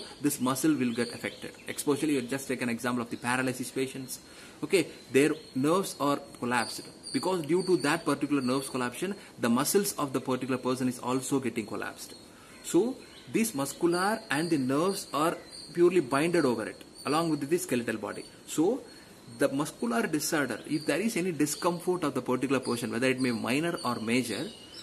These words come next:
only the thing we can able to perform or we can able to study about the particular, uh, illness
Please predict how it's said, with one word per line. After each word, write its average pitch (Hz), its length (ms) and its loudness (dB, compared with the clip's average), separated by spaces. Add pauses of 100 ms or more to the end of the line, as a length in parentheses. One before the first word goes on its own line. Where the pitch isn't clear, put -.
(120)
only 180 340 4
the 226 120 2
thing 190 300 2
we 151 80 4
can 139 160 -2
able 151 220 2
to 180 280 4 (260)
perform 139 460 2
or 135 160 2
we 123 140 -2
can 127 100 2
able 151 160 0
to 147 140 0
study 151 320 0
about 139 400 2
the 135 100 2
particular, 120 420 0 (300)
uh, 110 280 2 (300)
illness 143 760 4